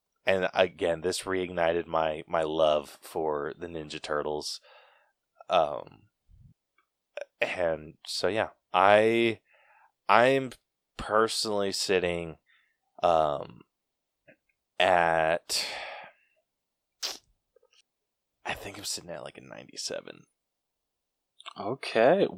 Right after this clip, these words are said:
Speaker 2: Wow. Caleb's higher than me on a Ninja Turtles movie. This is awesome.
Speaker 1: I know. I just, I love this movie, dude. I think
Speaker 2: Oh,
Speaker 1: that
Speaker 2: dude, that makes me happy.
Speaker 1: <sighs>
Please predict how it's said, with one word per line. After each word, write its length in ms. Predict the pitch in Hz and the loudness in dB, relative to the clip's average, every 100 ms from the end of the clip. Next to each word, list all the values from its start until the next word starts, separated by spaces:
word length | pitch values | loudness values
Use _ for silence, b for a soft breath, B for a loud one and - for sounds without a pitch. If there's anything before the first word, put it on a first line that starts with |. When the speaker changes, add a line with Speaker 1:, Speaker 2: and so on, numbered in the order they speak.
| - | -8
Speaker 2:
Wow. 640 | - - - - 143 113 - | 0 2 2 4 4 4 0
Caleb's 440 | 127 165 208 - | 0 2 2 0
higher 360 | - 98 135 165 | -2 2 4 4
than 160 | 120 | 2
me 80 | 117 | 2
on 160 | 107 107 | 2 2
a 60 | |
Ninja 380 | 90 90 123 135 | -2 -4 -2 0
Turtles 360 | 110 101 95 92 | 2 2 2 0
movie. 240 | 92 90 | 0 2
This 180 | 101 139 | 2 0
is 80 | 110 | 0
awesome. 500 | - 90 110 - 82 90 | 2 2 2 0 -8 -6
Speaker 1:
I 100 | 90 | -4
know. 280 | 82 78 - | 0 0 2
I 160 | 120 | 2
just, 200 | 92 107 - | 2 0 4
I 160 | 98 98 | 4 4
love 560 | 82 76 76 76 73 | 0 -2 0 0 -2
this 200 | 76 76 | -10 -10
movie, 280 | 78 76 76 | -10 -10 -8
dude. 300 | 76 80 - B B B - | -6 -8 -8 B B B 4
I 120 | 110 | 4
think 360 | - 135 135 127 | 6 6 6 4
Speaker 2:
Oh, 320 | 123 120 113 | 6 6 4
Speaker 1:
that 80 | 107 | 2
Speaker 2:
dude, 180 | 120 | -2
that 100 | 120 | 0
makes 220 | 147 160 123 | -2 -4 -4
me 120 | 110 | -2
happy. 340 | 110 110 | 0 0
Speaker 1:
<sighs> 40 | 208 | 0